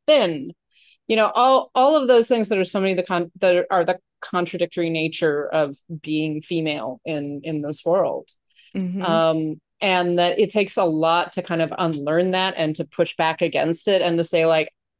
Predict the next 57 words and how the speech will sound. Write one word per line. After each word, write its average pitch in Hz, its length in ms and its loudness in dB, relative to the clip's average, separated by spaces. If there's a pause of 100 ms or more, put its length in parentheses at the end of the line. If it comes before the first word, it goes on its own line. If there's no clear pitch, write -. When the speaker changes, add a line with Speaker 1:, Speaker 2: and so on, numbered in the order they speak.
(220)
Speaker 1:
I, 175 360 2 (260)
not 226 260 4
only 233 260 2
am 185 260 0
I, 214 60 0
am 190 100 2
I 185 80 2
not 180 180 0
gonna 185 160 0
do 170 140 0
that 170 160 2
for 175 80 -2
myself, 165 360 0
but 196 80 -2
I'm 170 100 0
not 180 140 2
gonna 180 140 0
force 175 320 0
my 151 100 -2
daughter 165 380 2
into 233 240 0
it, 247 60 4
and 202 120 2
I'm 180 120 2
not 220 180 2
gonna 302 140 0
force 214 500 2
other 185 180 4
women 202 340 2
into 147 360 -6
it 139 80 -2
as - 180 -8
well. 180 320 0 (480)
Speaker 2:
Right. 190 260 0
Speaker 1:
It's, 190 440 -2
Speaker 2:
Yeah. - 60 -4
Speaker 1:
some 294 140 4
of 415 100 2
it 285 100 4
is 220 160 2
also 220 220 2
the 202 140 2
acknowledgement 180 800 0 (160)
i-, 180 200 0
in 175 180 0
that 170 260 0
entire 165 360 -2
section 247 440 0
of 175 280 -4
the 185 140 -6
degree 180 400 0
to 214 100 2
which 196 200 0
women 202 520 0 (280)
participate 226 840 -2
in 180 280 0
patriarchy 180 720 -2